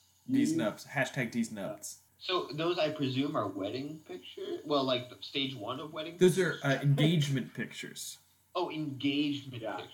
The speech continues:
Speaker 1: That's a
Speaker 2: Sam
Speaker 1: thing
Speaker 2: and
Speaker 1: that, that's a
Speaker 2: Emily
Speaker 1: thing that our
Speaker 2: are
Speaker 1: generation does. I learned that.
Speaker 3: Is it?
Speaker 1: Yeah. It's like you, you get pictures of yourself being cute and engaged, and you put 'em on the save the dates.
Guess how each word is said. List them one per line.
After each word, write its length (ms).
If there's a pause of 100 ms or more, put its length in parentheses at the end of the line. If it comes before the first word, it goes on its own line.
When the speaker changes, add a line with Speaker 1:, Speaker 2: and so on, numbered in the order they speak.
Speaker 1:
That's 180
a 60
Speaker 2:
Sam 80
Speaker 1:
thing 240
Speaker 2:
and 80
Speaker 1:
that, 60
that's 140
a 40
Speaker 2:
Emily 100
Speaker 1:
thing 80
that 80
our 120
Speaker 2:
are 40
Speaker 1:
generation 560
does. 400 (260)
I 80
learned 240
that. 380
Speaker 3:
Is 160
it? 240 (220)
Speaker 1:
Yeah. 320 (320)
It's 160
like 240
you, 340
you 100
get 200
pictures 260
of 80
yourself 560 (320)
being 240
cute 260
and 100
engaged, 460
and 80
you 80
put 160
'em 120
on 160
the 220
save 300
the 60
dates. 480